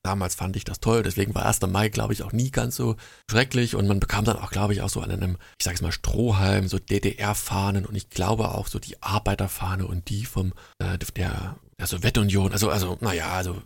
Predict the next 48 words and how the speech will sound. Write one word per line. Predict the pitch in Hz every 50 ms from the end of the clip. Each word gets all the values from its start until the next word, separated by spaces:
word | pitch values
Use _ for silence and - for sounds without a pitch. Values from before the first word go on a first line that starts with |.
| -
was | - 107 - -
Kinder | - - 131 127 117 98
halt | 98 101 104
dann | 104 101
irgendwie | 104 107 101 98 - 98
so | - 117
toll | - - 117 123 135
finden | 131 - 123 117
und | 117 120 -
deswegen | - - 113 110 104 -
war | 90 104
das | 104 107 101
auch | - - -
für | - 110
uns | - 95 107 104
damals | - 95 92 98 104 -
gar | - 95 92
nicht | 95 98 -
so | - 101 101 101 - - - - - - - -
dieses | - 90 - 107 101
Problem. | - - 101 - - 101 104 95
Und | 87 - - - - - - - - _ 120
hier | 123 147 165
ist | 151
es | 143 139 127
halt | 131 127 113
so, | 120 127 131 120
Fahnen | - 120 117 123 123 120
schwenken | - 123 120 117 - -
und, | - 107 107 104 - -
äh, |
ohne | 117 110 - - - 131 135 117 104
Inhalt | - 120 123 135 127 113 113 113 113 117 -
und | 101 104 101 - - _ _
irgendwann | - 120 117 117 104 107 107 110 107
gibt | - 110 - -
es | 110 -
eben | - 110 107 - 110
dann | 110 107 107
auch | 107 104
so | - - 107 98 - - - -
stille | - - - - 131 131 139 127
Demonstrationen | - 113 113 117 120 120 - - - 101 - - - 123 113 127 127 110 104 101
derjenigen, | 104 107 104 104 104 110 104 101 101 - 104 101
die, | - 101 104 101 - - - - _
äh, | - 101
mit | 101 104 110 110
dieser | 104 98 - 98 95 92